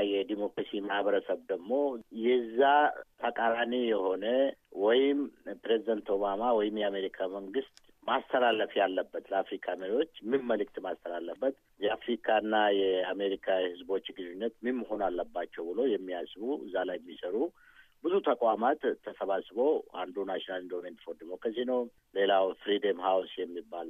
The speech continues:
ተቋም ነው። ሌላው ደግሞ ኢንተርናሽናል ዲሞክራቲክ ኢንስቲትዩት የሚባል የዲሞክራቲክ ፓርቲ የጥናት ተቋም ብዙ የ-፣ የአሜሪካ ማህበረሰብ እኔ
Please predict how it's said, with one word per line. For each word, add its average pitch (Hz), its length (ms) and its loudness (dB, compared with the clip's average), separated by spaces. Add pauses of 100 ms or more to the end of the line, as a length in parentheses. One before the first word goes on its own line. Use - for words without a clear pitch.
(140)
ተቋም 117 420 -2
ነው። 123 160 0 (280)
ሌላው 107 360 4
ደግሞ 101 240 -2
ኢንተርናሽናል 107 600 -2 (600)
ዲሞክራቲክ 107 500 -4
ኢንስቲትዩት 95 460 -12
የሚባል 90 460 -2 (480)
የዲሞክራቲክ - 640 -6
ፓርቲ - 280 -6 (220)
የጥናት 107 440 0
ተቋም 110 420 -2 (240)
ብዙ 170 180 -2 (120)
የ-፣ 127 200 4 (100)
የአሜሪካ 107 580 0
ማህበረሰብ 107 540 -2 (160)
እኔ 104 120 -8